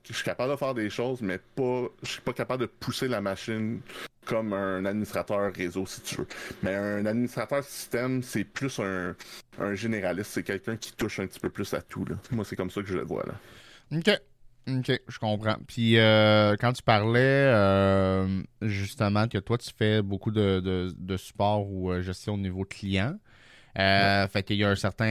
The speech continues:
Speaker 2: aspect service à la clientèle qui vient avec la profession, euh, d'un, d'un côté, là, où ce que tu dois dealer des fois avec, euh, euh, un client pas content de, de quelque chose, ça,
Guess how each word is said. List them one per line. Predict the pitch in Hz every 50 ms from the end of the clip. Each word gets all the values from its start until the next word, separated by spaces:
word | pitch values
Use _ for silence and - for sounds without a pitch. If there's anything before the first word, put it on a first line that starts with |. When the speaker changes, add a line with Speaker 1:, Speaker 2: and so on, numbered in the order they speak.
| 107 101
Speaker 2:
aspect | 95 - - - - 110 107 107
service | 107 - - 104 90 98 98 104 104 -
à | 104 98
la | 92 92
clientèle | - - - 98 95 92 90 - 104 104 104 107 104 104
qui | 101 - - -
vient | 92 92 98 98 98 95
avec | 87 95 90 -
la | 92 90
profession, | - - 95 90 - 92 90 87 - - 98 98 101 104 101 95
euh, | 92 90 90 87 87 82 85 87 85 82 82 82
d'un, | 82 92 92 95 92 92 90
d'un | 87 90 92
côté, | 90 - 98 90 - - 113 131
là, | 143 123
où | 120 120
ce | -
que | -
tu | 98 90 - -
dois | - 101 98 95
dealer | 92 95 95 92 95 98 101
des | 98 98 92
fois | - - - 107 104 104
avec, | 101 92 95 92 87 - -
euh, | 90 90 90 85 87 - - - - - - - - - - - _ -
euh, | 95 92 92 92 90 92 95 101 104
un |
client | 101 - - - 107 104 101 98 101 101
pas | - - 95
content | - - 101 95 92 - - 98 98 98 98
de, | 95 95 92 92 92
de | 90 92 92
quelque | - - 92 87 -
chose, | - 101 98 101 95
ça, | - -